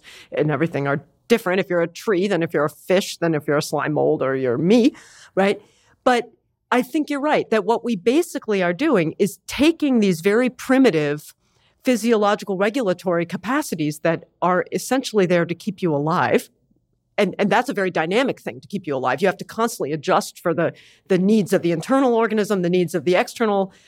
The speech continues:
uh, you know, the, the, the demands of the external environment on that organism, and being able to manage in that space over time is a very complex, dynamic, um, kind of, kind of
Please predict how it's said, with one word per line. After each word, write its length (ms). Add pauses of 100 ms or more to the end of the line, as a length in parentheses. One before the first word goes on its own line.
(140)
uh, 240
you 120
know, 80
the, 140
the, 240
the 140
demands 360
of 100
the 80
external 420
environment 540
on 160
that 160
organism, 500
and 140
being 220
able 180
to 100
manage 480
in 120
that 200
space 380 (100)
over 360
time 500 (300)
is 120
a 40
very 240
complex, 520
dynamic, 840 (420)
um, 560 (300)
kind 240
of, 180 (160)
kind 220
of 160